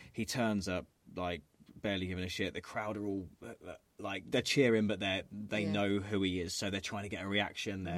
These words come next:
Speaker 2: Mm-hmm.
Speaker 1: heckling. He turns up with this briefcase with papers falling out of it and just a bottle of wine,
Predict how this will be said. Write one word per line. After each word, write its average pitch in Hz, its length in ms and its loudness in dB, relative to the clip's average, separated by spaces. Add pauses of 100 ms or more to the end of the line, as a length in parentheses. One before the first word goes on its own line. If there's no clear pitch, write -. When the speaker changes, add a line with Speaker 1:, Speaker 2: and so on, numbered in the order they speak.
Speaker 2:
Mm-hmm. 165 180 -4 (100)
Speaker 1:
heckling. 95 520 0 (220)
He - 120 -4
turns 110 180 2
up 95 60 0
with 98 160 -2
this 98 140 -2
briefcase 107 720 0
with - 100 -10
papers 101 320 -4
falling 95 260 -2
out 90 140 0
of 90 80 -6
it 92 100 -2
and 92 180 -4
just - 140 -8
a 101 60 -4
bottle 90 360 -4
of 90 80 -6
wine, 90 480 -4